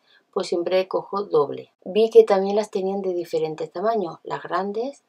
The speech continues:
y las pequeñas. Eh, las buscaba en tono rosa de diferentes tamaños, pero no, no hubo forma.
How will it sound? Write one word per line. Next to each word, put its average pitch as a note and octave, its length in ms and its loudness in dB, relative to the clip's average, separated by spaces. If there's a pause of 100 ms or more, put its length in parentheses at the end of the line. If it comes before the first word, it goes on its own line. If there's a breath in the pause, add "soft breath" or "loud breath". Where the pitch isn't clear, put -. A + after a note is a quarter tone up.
y F3+ 140 -4
las D3 400 -6
pequeñas. C#3+ 800 -10 (560)
Eh, E3+ 340 4
las D#3+ 160 -4
buscaba F3 400 -2
en F#3 140 -2
tono F3 320 0
rosa F3 580 -4
de D#3+ 160 -6
diferentes D#3 540 -6
tamaños, E3+ 640 -6
pero D#3 240 -6
no, D#3+ 560 -6
no F#3 140 2
hubo F#3+ 220 0
forma. C3+ 580 -10